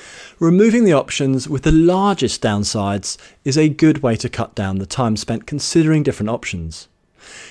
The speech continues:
You know, decisions with large downsides are much harder to get signed off and to build su-, the support needed to implement them within a business.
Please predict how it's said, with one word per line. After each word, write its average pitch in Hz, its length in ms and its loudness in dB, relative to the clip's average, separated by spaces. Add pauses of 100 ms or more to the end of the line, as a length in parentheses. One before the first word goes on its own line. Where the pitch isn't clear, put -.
You 214 80 2
know, - 20 2
decisions 214 560 0
with 175 160 -2
large 175 400 0
downsides 113 560 -2
are 160 60 0
much 208 420 0
harder 120 240 -4
to 95 140 -12
get 95 160 -10
signed 101 340 -4
off 127 260 0 (440)
and 190 260 0
to - 80 -6
build 151 300 4
su-, 139 100 -6
the 120 160 -6
support 113 400 -2
needed 104 380 -4 (220)
to - 200 -10
implement 151 540 0
them 98 260 -6 (140)
within 101 240 -2
a 92 40 -2
business. 90 580 -4